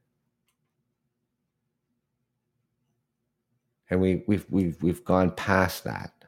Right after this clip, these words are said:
Now we're at eighty percent with one dose, seventy-five percent with two doses here in the province of Ontario in, in order to move out of step three.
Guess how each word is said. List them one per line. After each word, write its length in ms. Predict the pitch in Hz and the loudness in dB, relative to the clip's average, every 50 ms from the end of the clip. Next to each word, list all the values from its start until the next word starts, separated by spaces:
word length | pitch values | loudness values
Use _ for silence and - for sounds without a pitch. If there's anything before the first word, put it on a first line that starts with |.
| _ _ _ _ _ _ _ _ _ _ _ _ - | _ _ _ _ _ _ _ _ _ _ _ _ 0
Now 160 | 92 98 95 | 2 4 6
we're 140 | 98 98 95 | 6 6 6
at 80 | 90 - | 4 4
eighty 280 | - 82 101 101 95 92 | 2 2 4 4 4 2
percent 420 | - - 92 - - 104 92 71 | 0 -2 -4 -2 2 2 2 2
with 160 | 64 87 85 - | 2 0 0 0
one 220 | 92 90 90 87 | 0 2 2 2
dose, 240 | 90 90 87 85 - | 2 2 2 0 0
seventy-five 560 | - 85 87 87 87 82 - - 80 78 - | 0 0 0 2 0 -2 -4 -6 -8 -8 -8
percent 320 | - - - - 76 - | -10 -12 -10 -8 -8 -8
with 100 | - - | -10 -12
two 180 | - - - 73 | -12 -10 -10 -10
doses 460 | 69 - 62 69 - - - - - | -8 -8 -10 -12 -14 -16 -20 -20 -16
here 220 | - - 76 71 69 | -12 -10 -10 -8 -8
in 80 | 69 | -10
the 60 | 67 | -10
province 420 | - - 78 76 71 73 71 - - | -8 -6 -6 -6 -6 -6 -10 -10 -8
of 60 | - | -8
Ontario 640 | 69 65 - - 76 69 67 69 69 65 64 64 - _ - - - - - - - - _ - | -8 -8 -6 -6 -6 -4 -4 -4 -6 -6 -8 -12 -14 _ -20 -20 -20 -20 -20 -20 -20 -20 _ -2
in, 220 | 85 85 80 73 - - | 0 0 0 0 -2 -2
in 140 | 95 90 | 0 2
order 240 | 87 82 82 82 80 | 4 4 4 4 2
to 160 | 76 - 87 | 0 0 0
move 260 | 82 82 82 80 76 82 | 2 4 4 2 2 2
out 140 | 78 80 | 0 0
of 60 | 78 - | -2 -4
step 260 | - - - 78 73 | -4 -2 -2 -2 -2
three. 460 | - - - 80 78 69 62 - - | -4 -6 -4 -2 -2 -2 -2 -4 -10